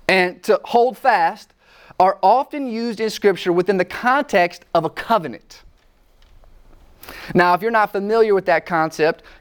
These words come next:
covenant, i-, it's very simple. Let me give you a brief definition. You ready? A covenant is a solemn, wholehearted, genuine commitment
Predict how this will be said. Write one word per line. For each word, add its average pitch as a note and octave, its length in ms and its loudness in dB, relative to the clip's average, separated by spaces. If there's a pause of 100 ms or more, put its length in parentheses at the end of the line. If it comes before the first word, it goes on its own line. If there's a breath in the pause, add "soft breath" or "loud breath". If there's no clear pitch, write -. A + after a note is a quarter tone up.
covenant, D#3 460 -2 (260 soft breath)
i-, D#3 60 0
it's E3 200 -2
very G3 260 2
simple. F3 520 -4
Let C3+ 60 -4
me D#3+ 60 -2
give F3 140 2
you F#3 80 4
a D#3+ 60 2
brief F3 340 0
definition. E3 580 -2
You C#3+ 120 -4
ready? F#3 240 0 (1080 soft breath)
A F3+ 120 0
covenant B3 800 -4 (680 soft breath)
is F3+ 160 0
a F3 140 2
solemn, G#3 800 0 (1600 loud breath)
wholehearted, A#3 1400 2 (300 soft breath)
genuine A#3 880 -2
commitment G3 800 0